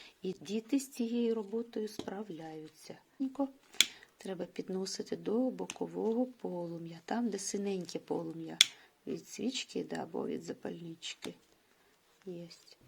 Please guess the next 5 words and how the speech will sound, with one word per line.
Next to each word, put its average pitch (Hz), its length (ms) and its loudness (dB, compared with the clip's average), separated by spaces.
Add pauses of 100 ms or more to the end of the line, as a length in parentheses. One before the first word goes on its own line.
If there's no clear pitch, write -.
(100)
Ось. - 360 -10 (880)
Маємо 277 600 6 (220)
вісім 302 580 2 (160)
майже 247 340 6
однакових 233 720 2